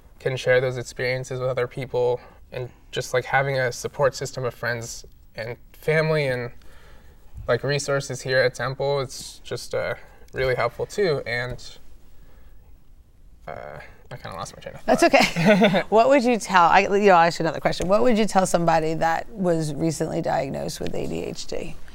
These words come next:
Speaker 2: What advice would you give them?
Speaker 1: Yeah. Um, well, there's a lot of resources here.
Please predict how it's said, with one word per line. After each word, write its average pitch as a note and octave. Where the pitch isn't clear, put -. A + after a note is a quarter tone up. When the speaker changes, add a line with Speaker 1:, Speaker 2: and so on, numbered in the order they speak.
Speaker 2:
What G3+
advice D#3+
would -
you -
give -
them? -
Speaker 1:
Yeah. G#3+
Um, F3+
well, F3+
there's F#3
a E3+
lot F#3+
of F#3+
resources D#3+
here. C#3